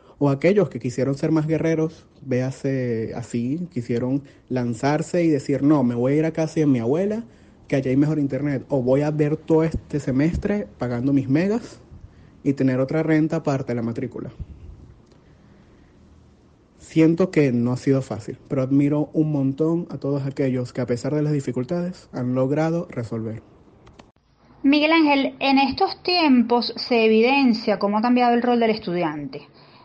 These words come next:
Speaker 2: Ya no es un simple receptor de contenidos por parte del profesor, sino que es corresponsable de su aprendizaje y su participación es mucho más activa. ¿Cómo ha sido tu experiencia en este periodo de cuarentena,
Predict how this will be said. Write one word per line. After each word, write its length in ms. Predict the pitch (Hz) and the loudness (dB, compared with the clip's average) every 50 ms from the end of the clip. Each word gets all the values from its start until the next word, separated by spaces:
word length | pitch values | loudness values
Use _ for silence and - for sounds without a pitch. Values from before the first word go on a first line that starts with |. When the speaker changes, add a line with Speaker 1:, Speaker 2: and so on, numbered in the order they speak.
| _ _ - | _ _ 0
Speaker 2:
Ya 360 | 254 226 208 190 240 240 254 | 2 2 4 4 4 4 4
no 240 | 254 262 277 277 277 | 4 4 4 4 4
es 120 | 277 277 | 4 4
un 380 | 269 285 294 285 285 285 285 285 | 4 4 4 4 4 4 4 2
simple 400 | 269 269 - 285 277 269 262 269 | 2 0 2 2 4 4 4 4
receptor 960 | 262 277 262 - - 214 220 - - 226 214 214 208 208 220 233 240 220 - 226 | 2 0 -2 -2 -4 -4 -6 -2 0 2 4 4 4 4 4 2 0 -2 -2 -2
de 140 | 208 220 | -2 -2
contenidos 560 | 220 226 214 196 190 196 190 190 190 196 214 214 | 0 -2 -2 0 0 0 0 0 0 0 0 0
por 180 | - - 226 | 0 -2 -2
parte 280 | 220 196 180 175 - 208 | 0 -2 -2 0 0 0
del 100 | 214 220 | 0 2
profesor, 560 | 220 208 202 190 185 - - - 294 320 320 | 0 -2 -2 -4 -4 -4 -2 0 0 0 0
sino 380 | 320 - - 196 185 180 170 - | -2 -2 -2 -4 -2 -4 -6 -6
que 360 | - 175 170 165 165 160 - | -4 -2 -2 -2 -2 -2 -6
es 100 | 170 - | -6 -4
corresponsable 600 | - 208 226 233 226 233 214 - 190 165 170 185 | -2 -2 -2 -2 -2 -2 -2 0 -2 -2 0 0
de 60 | 202 | 0
su 140 | 214 220 247 | 0 0 -2
aprendizaje 920 | 226 220 226 226 226 226 233 240 233 - - 285 262 247 240 240 247 214 175 - - - - - - - _ | -2 0 0 0 2 2 0 0 0 0 2 2 2 2 2 0 -2 -4 -6 -10 -18 -20 -20 -20 -20 -8 _
y 380 | - 226 220 220 214 214 208 202 | 0 2 4 4 4 4 2 2
su 120 | - - 185 | 0 -2 -2
participación 680 | 208 190 - 196 185 - 175 175 175 - - 185 180 | -4 -4 -4 -6 -8 -8 -6 -6 -6 -4 -4 -2 0
es 80 | 202 208 | 2 4
mucho 260 | 214 214 214 220 226 | 4 4 2 2 0
más 200 | 220 214 214 208 | 0 2 2 0
activa. 600 | 214 214 214 - - - 170 151 143 143 - 151 - - - - - _ | 0 -4 -6 -10 -12 -10 -8 -6 -6 -6 -8 -10 -12 -18 -20 -20 -20 _
¿Cómo 220 | - 277 269 302 330 | 0 2 2 2 2
ha 40 | |
sido 200 | 320 339 349 349 | 2 0 -2 -2
tu 60 | 349 349 | -2 -4
experiencia 1400 | 330 - - - 233 220 220 214 214 214 214 214 214 - 269 269 269 269 262 262 240 220 202 185 175 165 - - | -6 -4 -2 0 2 2 2 2 4 2 2 0 0 -2 0 0 2 2 2 2 2 2 2 0 -2 -4 -6 -6
en 260 | - 214 208 208 202 202 | -4 -2 -2 0 0 -2
este 840 | 196 196 170 - _ _ - 247 240 240 240 240 233 220 208 214 214 | -2 -4 -6 -8 _ _ -2 0 2 2 2 2 2 2 0 0 0
periodo 520 | 202 190 180 190 190 196 208 220 226 226 | -2 -2 0 0 2 2 2 4 4 2
de 140 | 220 208 214 | 2 0 0
cuarentena, 1080 | 220 196 180 170 170 170 175 170 160 - - 190 190 185 180 185 185 202 226 247 254 | -2 -2 -2 -2 -2 -2 -4 -6 -6 -4 -2 -2 -2 -2 -2 -2 -2 -4 -4 -4 -6